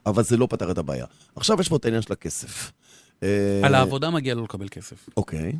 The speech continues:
Speaker 2: אני, אין לי בכלל שאלה על העבודה.
Speaker 1: עבד, עבד,
Speaker 2: עבד.
Speaker 1: נכון.
Speaker 2: עכשיו השאלה היא באמת, האם אותו חלק שהוא החליף לך, זה חלק מתכלה שהוא לקראת סוף חייו? אוקיי?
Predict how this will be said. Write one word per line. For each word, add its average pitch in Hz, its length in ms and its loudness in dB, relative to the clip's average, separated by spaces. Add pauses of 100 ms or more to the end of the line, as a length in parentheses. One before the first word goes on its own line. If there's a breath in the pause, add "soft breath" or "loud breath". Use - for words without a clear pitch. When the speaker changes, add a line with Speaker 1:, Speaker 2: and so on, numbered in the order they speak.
(140)
Speaker 2:
אני, 120 300 0
אין 135 120 2
לי 147 180 2
בכלל 127 260 -6
שאלה 120 300 -2
על 110 100 -2
העבודה. 107 340 6
Speaker 1:
עבד, 120 160 2
עבד, 143 240 4 (160)
Speaker 2:
עבד. 123 140 -4
Speaker 1:
נכון. 76 160 -6 (880)
Speaker 2:
עכשיו 185 280 -4
השאלה 202 260 0
היא 185 100 0
באמת, 151 320 2
האם 160 260 4 (500 soft breath)
אותו 170 220 2
חלק 156 280 0
שהוא 139 140 -2
החליף 139 280 -4
לך, 117 200 -6 (280)
זה 123 140 -8
חלק 156 320 -2
מתכלה 131 600 -2
שהוא 127 560 2
לקראת 127 460 -6
סוף - 300 -6
חייו? 117 440 0 (960 soft breath)
אוקיי? 165 320 -4